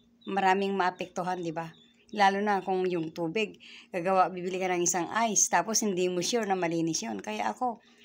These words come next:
nako, yan ako, stricto, guys. Kailangan, tingnan ko muna na, kahit ganito lang si ate niya na pangit, nako, napaka-stricto ko, sobrang maselang yan sa pagkain. Kala niyo siguro na,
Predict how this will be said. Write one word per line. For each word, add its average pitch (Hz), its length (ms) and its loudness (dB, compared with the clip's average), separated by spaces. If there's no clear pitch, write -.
nako, 226 400 0
yan 208 240 0
ako, 214 240 -6
stricto, - 400 -4
guys. 175 320 -4
Kailangan, 196 640 4
tingnan 190 320 -2
ko 202 80 -8
muna 190 320 -2
na, 180 240 -6
kahit 190 240 2
ganito 202 320 0
lang 208 80 0
si 202 160 4
ate 190 160 4
niya 202 240 -4
na - 40 -8
pangit, 190 520 0
nako, 196 560 -4
napaka-stricto 180 880 -4
ko, 180 160 -6
sobrang 175 480 -2
maselang 170 480 -2
yan 170 240 -4
sa 175 80 -8
pagkain. 165 720 -4
Kala 180 240 2
niyo 190 240 -2
siguro 180 320 -2
na, 170 160 -4